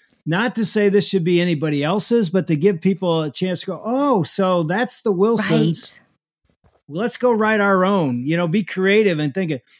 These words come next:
Speaker 1: And so ours was this simple, and each one sort of hits a
Speaker 2: Mm-hmm.
Speaker 1: stage. Like, the first part is train and launch L three warriors.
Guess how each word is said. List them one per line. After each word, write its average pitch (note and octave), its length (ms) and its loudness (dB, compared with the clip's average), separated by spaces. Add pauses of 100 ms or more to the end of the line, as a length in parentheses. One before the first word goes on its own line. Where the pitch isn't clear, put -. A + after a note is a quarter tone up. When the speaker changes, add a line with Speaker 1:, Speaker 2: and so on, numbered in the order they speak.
(120)
Speaker 1:
And E3+ 80 -8
so G3 180 -2
ours C4 260 2
was G3+ 180 2
this A#3+ 160 0
simple, A#3+ 320 -2
and F3 80 0
each G#3+ 200 0
one B3 300 0
sort G#3 220 -2
of D3 80 0
hits G3 220 0
a - 20 2
Speaker 2:
Mm-hmm. A3 100 2
Speaker 1:
stage. D3+ 520 -2
Like, E3+ 240 -6 (120)
the D3+ 100 -8
first - 260 -6
part G3 180 0
is D3+ 140 -4
train A3+ 720 0 (580)
and E3+ 160 -2
launch E3+ 840 0 (380)
L F#3 220 0
three F#3 560 0 (200)
warriors. D3+ 720 0